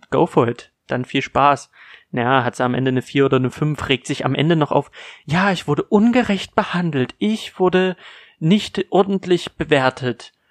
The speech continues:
Und da denke ich mir so, wo kommt dieser Gedanke her,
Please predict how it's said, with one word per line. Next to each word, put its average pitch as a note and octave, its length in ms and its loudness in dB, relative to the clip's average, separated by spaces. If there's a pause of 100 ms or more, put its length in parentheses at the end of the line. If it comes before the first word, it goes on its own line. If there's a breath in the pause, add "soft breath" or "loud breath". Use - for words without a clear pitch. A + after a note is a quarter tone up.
(340)
Und B2+ 380 2 (280)
da C3 100 0
denke F3 220 0
ich F3 80 -12
mir F3+ 220 -2
so, F3+ 400 -2
wo - 400 -12
kommt G#3 420 0
dieser D#3+ 260 2
Gedanke F#3 500 0
her, - 480 -2